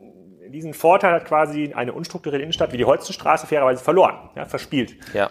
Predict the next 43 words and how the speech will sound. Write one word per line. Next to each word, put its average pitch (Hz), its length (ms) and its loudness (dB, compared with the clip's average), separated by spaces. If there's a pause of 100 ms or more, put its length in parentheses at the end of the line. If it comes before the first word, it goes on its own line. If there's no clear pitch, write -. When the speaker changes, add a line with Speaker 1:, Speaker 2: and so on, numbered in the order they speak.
Speaker 1:
Jetzt, - 160 -12
ja, 110 100 -8
nach 104 120 -8
vorne 190 200 4
hin, 190 80 0
glaube 147 200 4
ich, 139 100 -2
aber 131 140 0
wird's 127 140 -4
das 120 120 -4
in 120 80 -8
irgendeiner 117 240 -4
Form 113 200 -6
geben, 147 240 -6
wobei 120 200 -2
halt 113 180 -6
die - 60 -14
Hälfte 120 280 -6
irgendwie 117 160 -6
Restaurants 143 440 2
ist 156 300 -2
und 113 240 -10 (420)
ein - 40 -12
bisschen 139 220 -2
Service 185 440 4
und 139 80 -2
dann 131 180 -2
vielleicht 135 300 0
noch 131 60 -4
exklusiver 123 500 0
Handel. 160 180 2
Deswegen 131 320 0
glaube 110 220 0
ich - 100 -8
auch 101 80 -8 (180)
so 113 60 -12
ein 104 60 -14
bisschen - 180 -14
an 104 60 -12
solche 98 180 -12
Konzepte. - 460 -16 (1500)
Diese 196 200 0
Sicht - 460 -2